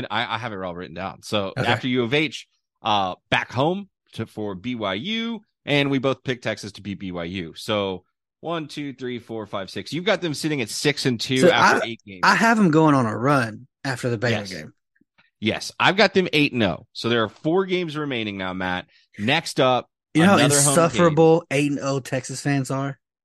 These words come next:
Speaker 1: Yes.
Speaker 2: Oh
Speaker 1: I,
Speaker 2: my
Speaker 1: dude,
Speaker 2: God.
Speaker 1: I know, I know. I was there in two thousand five.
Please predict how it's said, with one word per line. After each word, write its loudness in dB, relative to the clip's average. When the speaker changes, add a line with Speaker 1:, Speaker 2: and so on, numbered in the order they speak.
Speaker 1:
Yes. -8
Speaker 2:
Oh -6
Speaker 1:
I, -8
Speaker 2:
my -6
Speaker 1:
dude, -6
Speaker 2:
God. -10
Speaker 1:
I -4
know, -4
I -4
know. -4
I -2
was -6
there 2
in -6
two -10
thousand -6
five. -10